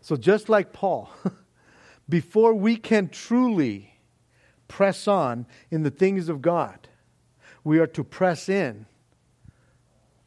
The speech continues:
to Christ first and foremost as individuals. We need to do that first. And when we do that first as individuals,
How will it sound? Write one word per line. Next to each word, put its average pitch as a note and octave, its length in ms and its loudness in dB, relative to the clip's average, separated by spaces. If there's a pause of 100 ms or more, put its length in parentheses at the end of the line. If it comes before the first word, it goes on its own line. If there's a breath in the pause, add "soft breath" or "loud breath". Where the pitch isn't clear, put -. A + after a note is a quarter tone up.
(800)
to B2+ 100 -14
Christ C#3 580 -6
first D3+ 480 -8
and C3+ 100 -12
foremost D#3 580 -10
as B2+ 180 -10
individuals. D#3 880 -6 (1700)
We D3+ 100 -2
need G#3 160 0
to A#3 120 2
do F3 220 0
that F3 240 4 (120)
first. G3 420 0 (260 loud breath)
And D#3 300 0
when B3+ 240 6
we B3+ 160 2
do G#3+ 260 2
that G#3+ 400 2
first A3+ 340 4
as E3 220 4
individuals, F#3 880 2